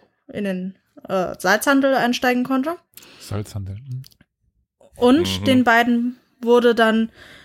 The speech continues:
Speaker 1: die, auch die Erlaubnis erteilt, also ihr und Shang Bao offiziell zu heiraten. Also das mit dem Adoptivsohn wurde irgendwie geregelt.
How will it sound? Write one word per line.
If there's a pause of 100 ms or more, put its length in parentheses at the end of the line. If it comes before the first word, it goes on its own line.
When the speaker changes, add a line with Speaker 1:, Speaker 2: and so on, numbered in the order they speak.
(140)
Speaker 1:
die,
auch
die
Erlaubnis
erteilt,
also (580)
ihr
und
Shang
Bao (360)
offiziell
zu
heiraten.
Also
das
mit
dem (100)
Adoptivsohn
wurde (400)
irgendwie (460)
geregelt.